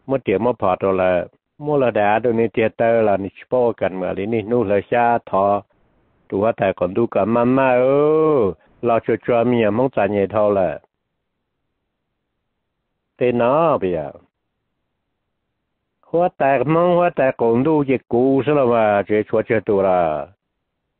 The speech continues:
Cú tới làm thế là cú chích kìa. Cú là tao trâu chậu xong đó thì tên nào là sẽ được chì bao ha. <laughs> Cú chỉ nhớ rõ còn đâu. Cú là nhớ thì tên là tao trâu chậu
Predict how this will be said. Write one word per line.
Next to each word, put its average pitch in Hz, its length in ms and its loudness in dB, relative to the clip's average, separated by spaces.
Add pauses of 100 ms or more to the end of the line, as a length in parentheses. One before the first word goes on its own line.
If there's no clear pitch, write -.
(140)
Cú 117 100 -8
tới 160 140 -2
làm 123 300 2
thế 127 280 2
là 151 880 2
cú 123 180 -2
chích 117 180 -8
kìa. 92 380 0 (1800)
Cú 131 120 0
là 143 220 2
tao 147 100 2 (100)
trâu 151 220 2
chậu 120 220 0
xong 143 180 0
đó 143 160 2
thì 160 60 2 (120)
tên 165 220 2
nào 139 120 2
là 117 240 2
sẽ 147 100 0
được 143 100 2 (120)
chì 131 60 -4 (100)
bao 165 300 2
ha. 135 640 0 (720)
<laughs> 123 280 -2 (880)
Cú 131 160 -2
chỉ - 180 -2
nhớ 143 180 2
rõ 127 180 0
còn 104 260 -2
đâu. 113 680 0 (640)
Cú 123 80 -2
là 117 120 2
nhớ 131 240 0
thì 131 60 2 (120)
tên 131 220 0
là 120 120 2
tao 113 300 0 (340)
trâu 160 400 0
chậu 107 180 0